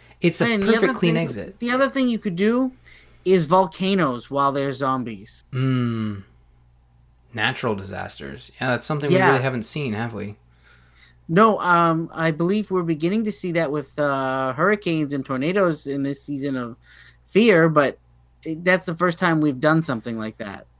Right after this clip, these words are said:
Speaker 1: Uh, yeah. I mean, we're not gonna talk about Fear the Walking Dead, but spoiler alert, that, that does not last very long. They, uh,
Speaker 2: No.
Speaker 1: they move on quite quickly from Hurricane Zombina. So, uh,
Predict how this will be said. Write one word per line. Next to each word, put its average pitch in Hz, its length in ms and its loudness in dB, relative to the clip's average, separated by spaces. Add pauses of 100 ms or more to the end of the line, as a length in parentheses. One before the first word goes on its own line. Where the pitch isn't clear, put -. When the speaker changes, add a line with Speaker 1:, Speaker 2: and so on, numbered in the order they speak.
(140)
Speaker 1:
Uh, 139 540 -2 (220)
yeah. 135 640 4 (180)
I 151 60 0
mean, 156 140 6
we're 160 80 6
not 175 80 6
gonna 165 140 2
talk 120 220 2
about 127 220 0
Fear 135 160 0
the 135 60 2
Walking 135 240 0
Dead, 135 200 2
but 110 160 -4
spoiler 113 340 -2
alert, 107 260 -4
that, 80 240 -8 (100)
that 110 240 -10
does 104 180 -12
not 60 240 -12
last - 260 -14
very - 160 -14
long. 69 280 -16 (320)
They, 104 320 -4
uh, 156 220 -2
Speaker 2:
No. 147 360 2
Speaker 1:
they 165 140 6
move 180 160 8
on 143 160 4
quite 135 300 0
quickly 107 400 -2
from 101 680 -4 (120)
Hurricane 101 920 -4 (160)
Zombina. 101 720 -6
So, 104 440 -2
uh, 98 340 -6